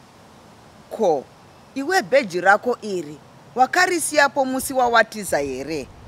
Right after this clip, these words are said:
Kana kuti wakambogara ipapo wega zvako mumwe musi? Kana kuti wakambogarapo neboyfriend?" Shandu aitotaura achiseka, asi akazoona kuti Maru ari kunetseka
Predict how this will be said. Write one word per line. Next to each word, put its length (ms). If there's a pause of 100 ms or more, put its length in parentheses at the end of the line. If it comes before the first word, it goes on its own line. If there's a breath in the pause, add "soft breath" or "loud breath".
(120)
Kana 280
kuti 220
wakambogara 760
ipapo 460
wega 300
zvako 440
mumwe 260
musi? 440 (420 soft breath)
Kana 300
kuti 200
wakambogarapo 1040 (160)
neboyfriend?" 760 (920 loud breath)
Shandu 680
aitotaura 720
achiseka, 760 (340 soft breath)
asi 260
akazoona 640
kuti 260
Maru 540
ari 180
kunetseka 880